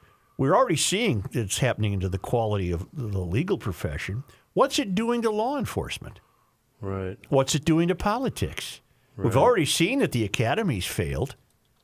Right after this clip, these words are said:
Speaker 1: miserably
Speaker 2: Right.
Speaker 1: failed.
Speaker 2: A-, a-, and this isn't to say that you shouldn't have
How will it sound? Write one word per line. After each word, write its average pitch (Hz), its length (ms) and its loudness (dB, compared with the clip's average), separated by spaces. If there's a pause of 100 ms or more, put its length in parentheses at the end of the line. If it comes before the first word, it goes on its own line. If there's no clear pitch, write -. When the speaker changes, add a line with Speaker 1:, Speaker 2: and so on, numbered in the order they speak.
(220)
Speaker 1:
miserably 123 680 2
Speaker 2:
Right. 180 300 4
Speaker 1:
failed. - 220 -4
Speaker 2:
A-, - 40 -12 (240)
a-, 180 60 4
and 180 120 6
this 262 220 6
isn't 226 300 2
to 156 80 2
say 156 580 4 (420)
that 135 420 0 (380)
you 151 440 0
shouldn't 170 480 0
have 139 480 0